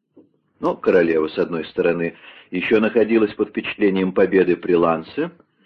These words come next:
а с другой была горда своим столь удачно совершенным бегством. Депутаты не только не добились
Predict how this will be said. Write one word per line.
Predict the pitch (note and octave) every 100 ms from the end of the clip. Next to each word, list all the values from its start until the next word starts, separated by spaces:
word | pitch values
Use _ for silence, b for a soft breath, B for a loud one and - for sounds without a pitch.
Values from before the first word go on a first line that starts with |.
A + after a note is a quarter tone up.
| b b b b
а | F2+ F2 F2 D#2+
с |
другой | D#2+ F2+ G2+ F#3+
была | D#3 D3 D3
горда | A#2+ B2+ A#2+ C#3+ A#2+
своим | F#2+ F2+ E2
столь | - F2 E2+
удачно | F2+ C3 C#3 C3+ B2
совершенным | A2 G2 - G#2+ G#2 G2+ F2
бегством. | D#2 - - G1+ - _ _ _ _ _ _ _ -
Депутаты | D#2+ F2+ G#2+ D#3 E3 D#3
не | D#3
только | E3 F3 D#3+ D3+
не | C#3+
добились | C#3 C3+ C3